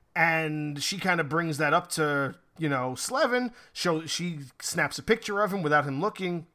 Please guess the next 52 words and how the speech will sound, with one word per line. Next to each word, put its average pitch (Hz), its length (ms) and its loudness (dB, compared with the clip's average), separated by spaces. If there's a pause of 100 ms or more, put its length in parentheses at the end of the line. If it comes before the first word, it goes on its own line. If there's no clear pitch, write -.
(580)
shows 180 300 -2
the 156 80 -4
picture 160 560 0 (320)
to 143 100 -6
Slevin, 220 560 2 (160)
says, 147 220 -2
"Do 135 80 -4
you 160 80 2
know 156 160 2
this 147 180 -2
guy?" 165 500 4 (260)
And 143 240 0
Slevin's 139 240 -2
like, 131 120 -2
"Never 131 140 -2
seen 139 140 -6
him 127 60 -6
before 123 180 -8
in 123 60 -12
my - 60 -8
life." - 360 -12
So 156 200 2
then 165 320 0 (580)
Lucy 185 300 -2
Liu 226 200 -2
is 190 100 -2
still, 180 240 -2
like, 165 260 0
playing 147 300 0
detective, 220 760 2 (220)
and 143 120 -8
she's 131 220 -6
learning 185 300 2
about 160 160 6
all 156 120 4
the 143 60 -4
stuff 147 240 -2
that - 120 -10
Slevin's 190 360 -2
going 185 240 -2
through, 190 160 -4
and 160 100 -4
she's 151 160 -4
like, 151 140 2
"Well, 143 140 2
what 135 100 0
do 131 60 -2
we 127 140 -6
do?" 208 220 -2
And 170 80 2
he's 143 140 -2
like, 135 320 -2